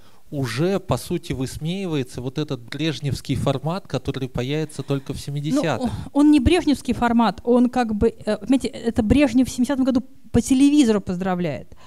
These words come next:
Speaker 2: А до этого были поздравления, э, ну, они были, э, ну, как сказать, от имени Политбюро,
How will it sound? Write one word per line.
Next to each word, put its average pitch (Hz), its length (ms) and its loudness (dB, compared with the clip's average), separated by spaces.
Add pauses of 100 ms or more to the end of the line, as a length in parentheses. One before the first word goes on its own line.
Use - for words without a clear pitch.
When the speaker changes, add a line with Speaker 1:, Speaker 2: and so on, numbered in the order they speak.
(380)
Speaker 2:
А 214 140 4
до 214 160 6
этого 277 580 6
были 302 280 4
поздравления, 247 1300 2
э, 220 260 -2
ну, 247 180 0 (180)
они 240 220 4
были, 240 460 2
э, - 640 -16 (600)
ну, 240 140 0
как 240 140 0
сказать, 233 240 -4
от - 180 -6
имени 254 440 6
Политбюро, 247 840 2